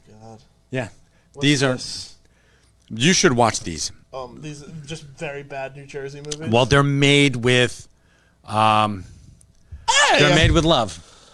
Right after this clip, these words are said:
Speaker 1: I see. Ooh, I see a familiar face in the credits.
Speaker 2: Yes, you do.
Speaker 1: Uh, as a, I'm not gonna say as what, but Jesus, that, uh, debut. That's her first movie?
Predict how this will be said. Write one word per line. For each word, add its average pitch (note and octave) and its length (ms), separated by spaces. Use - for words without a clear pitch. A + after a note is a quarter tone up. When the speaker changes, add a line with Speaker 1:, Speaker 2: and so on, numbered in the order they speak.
Speaker 1:
I B3 140
see. E4 240
Ooh, E3 320
I D#3+ 60
see G3+ 200
a F#3+ 60
familiar E3+ 460
face E3+ 400
in F3 80
the D#3+ 80
credits. - 480
Speaker 2:
Yes, - 0
you C3 80
do. F#2 140
Speaker 1:
Uh, C#3+ 460
as C#3+ 240
a, C3 280
I'm B2+ 100
not C3+ 160
gonna B2+ 140
say B2 200
as A2+ 140
what, D#3 300
but B2+ 160
Jesus, B2+ 680
that, D#3 420
uh, D3 80
debut. D3 680
That's C3+ 140
her F#3 100
first F3 320
movie? F4+ 420